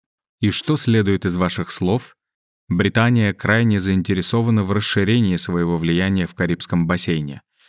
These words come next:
Кроме того, мы опасаемся, что Соединённые Штаты могут попытаться компенсировать поражение в войне с нами, напав на Новую Испанию и захватив Флориду. С их стороны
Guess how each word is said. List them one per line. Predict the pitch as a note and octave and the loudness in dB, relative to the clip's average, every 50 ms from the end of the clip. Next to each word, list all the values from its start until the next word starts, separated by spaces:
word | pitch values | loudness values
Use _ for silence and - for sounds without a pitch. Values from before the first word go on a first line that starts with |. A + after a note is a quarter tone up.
| _ _ | _ _
Кроме | - G#2+ A2 G#2+ G2+ | 2 2 4 4 2
того, | - G2+ A2+ D#3 | 2 0 0 2
мы | D3+ C3 A2+ | 2 2 2
опасаемся, | G#2 - G2+ - - D3 D#3 D#3 C3 A2+ - - G2 F2 | 2 0 -2 -2 -2 0 0 0 0 -2 -2 -4 -4 -4
что | D#2+ - - - F#2 F2 | -4 -4 -4 -4 -4 -4
Соединённые | - - G2 F#2 F2+ F2 F#2+ F#2+ G#2 A#2 A#2+ A2+ G#2 G2+ G2 F2+ | -2 -2 0 0 0 0 0 0 2 2 2 2 2 0 0 -2
Штаты | - - - - A#2 B2+ - D3 A#2 G#2+ - - - _ _ _ | -4 -4 -4 -2 -2 -2 0 -2 -2 -2 -4 -10 -20 _ _ _
могут | - F#2+ B2 C#3 C#3+ - - | -2 0 0 0 -2 -2 -2
попытаться | B2 G#2+ - F#2+ - A2+ A#2 - - A#2 A2 | -4 -2 -2 -2 -2 -4 -4 -4 -4 -6 -4
компенсировать | - - A#2 A2 - B2 A2+ G2 - - G#2 G#2 A#2 B2 A#2+ G#2 F2+ - - | 0 2 2 2 2 2 2 2 0 0 0 0 0 2 0 0 -2 -4 -4
поражение | - F2 F2 E2+ E2 F2+ F2+ F2+ F2 E2+ E2+ E2 | -4 -2 -2 0 0 0 0 0 0 0 0 -2
в | D#2+ D#2 D#2+ | -4 -4 -4
войне | E2+ E2 E2 E2 F2 G2 B2 B2+ | -2 0 0 2 2 2 2 0
с | - - | 0 0
нами, | A2 G2+ F#2+ F2+ F2 D#2+ - - _ _ _ _ | -2 0 0 0 0 -2 -4 -8 _ _ _ _
напав | F2+ F2 E2+ E2 - G2 F#2+ - - - | -4 -4 -2 -2 -2 -2 -4 -4 -6 -6
на | - F#2 F2+ F2+ | -4 -2 -2 0
Новую | F#2+ G2+ G2+ G2+ G#2 G#2 F#2+ | 0 0 0 0 0 0 -2
Испанию | - - - A#2+ C3+ C3+ A2+ F2+ E2 D2 - - _ _ - | -2 -4 -2 -2 0 2 0 0 -2 -4 -6 -14 _ _ -2
и | G#2+ | 0
захватив | G#2 F#2+ G#2 - - F#2+ F2 - F#2+ F2 - | 0 0 0 -2 -2 -4 -2 -2 -4 -4 -4
Флориду. | - G2+ G2 G2 G2+ A#2 A#2 A2 F2 D#2 - _ _ _ _ _ _ _ _ _ _ _ _ _ | -2 -2 0 2 2 2 0 0 -2 -4 -8 _ _ _ _ _ _ _ _ _ _ _ _ _
С | - - | -4 -4
их | C#3 A#2 | -2 -2
стороны | - - A#2 G2+ G2 F#2+ G2 G#2+ A2 A2 G2+ | -2 -2 0 0 2 2 2 2 0 0 -2